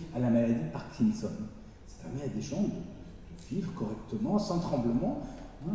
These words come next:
on, on envoie des, des ondes électromagnétiques, hein, et on peut utiliser ça, on espère utiliser ça, pour soigner d'autres pathologies. Puis ici, dans un deuxième temps, eh ben, on va mettre un, des disques durs,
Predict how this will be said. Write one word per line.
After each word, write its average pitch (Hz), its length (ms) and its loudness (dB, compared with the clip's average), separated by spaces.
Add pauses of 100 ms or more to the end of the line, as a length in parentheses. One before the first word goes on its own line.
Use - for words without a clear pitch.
on, 104 600 0
on 104 40 4
envoie 123 300 2
des, 104 340 -4
des - 140 -8
ondes 117 120 2
électromagnétiques, 110 1000 0
hein, 175 200 -2 (520)
et 143 220 0 (160)
on 110 60 -2
peut 135 180 6
utiliser 104 340 4
ça, - 560 -8 (460)
on 90 120 -6
espère 156 400 0
utiliser - 420 -6
ça, - 220 -8 (440)
pour - 120 -6
soigner 123 340 8
d'autres 143 360 6
pathologies. 120 640 0 (640)
Puis 202 120 0
ici, 285 200 4
dans 214 240 10
un 170 100 8
deuxième 208 540 8
temps, 127 220 2 (500)
eh 123 60 -4
ben, 220 100 2
on 233 80 8
va 214 180 8
mettre 247 320 6
un, 143 440 0
des 135 120 -2
disques 214 360 4
durs, 139 280 4